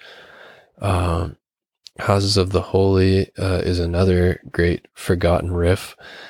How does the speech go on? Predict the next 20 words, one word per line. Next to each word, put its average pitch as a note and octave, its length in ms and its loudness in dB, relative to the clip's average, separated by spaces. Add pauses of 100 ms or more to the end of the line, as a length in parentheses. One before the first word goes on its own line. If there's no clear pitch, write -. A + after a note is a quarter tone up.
(280)
uh, F2+ 360 -2
left F#2 440 0
off E2+ 220 0
of E2+ 140 0
its - 340 0
namesake F2 640 0
album E2+ 420 0
because F2 320 -4
they E2+ 100 0
felt - 340 -2
it - 120 -6
was E2 400 -2
too - 260 -6
similar E2 640 0
to D#2+ 340 -6
Dancing E2+ 460 -2
Days, E2 340 -2
which - 240 -6
they E2+ 160 -2
preferred. E2+ 720 0